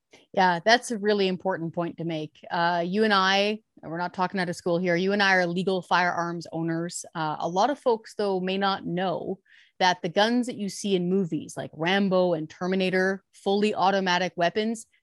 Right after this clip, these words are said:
those aren't legally owned up here. So meaning if you hold your gun and you hold the trigger down,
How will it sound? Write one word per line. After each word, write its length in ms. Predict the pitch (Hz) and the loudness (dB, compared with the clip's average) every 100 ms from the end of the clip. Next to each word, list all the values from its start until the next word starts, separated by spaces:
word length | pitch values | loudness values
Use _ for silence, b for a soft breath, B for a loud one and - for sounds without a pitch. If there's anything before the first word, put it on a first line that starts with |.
| _ | _
those 280 | 220 320 370 | 4 6 4
aren't 400 | - 247 277 - | 4 2 2 -2
legally 380 | 226 240 254 226 | -4 -2 -2 -2
owned 360 | 196 226 214 | 0 0 0
up 180 | 160 - - | -2 -6 -10
here. 300 | 160 - 175 | -12 -10 -6
So 220 | - 214 | 2 4
meaning 420 | 233 277 269 269 B B - | 6 6 6 4 B B -12
if 140 | 220 | -4
you 100 | 262 | 0
hold 300 | 370 320 262 | 2 2 2
your 80 | 254 | 2
gun 480 | 277 247 180 196 214 _ | 4 4 4 0 -6 _
and 160 | - 214 | -2 0
you 80 | 247 | 2
hold 220 | 302 262 | 2 0
the 80 | 247 | -4
trigger 320 | - 269 254 | -4 -2 0
down, 420 | 214 170 160 190 | 0 0 -4 -8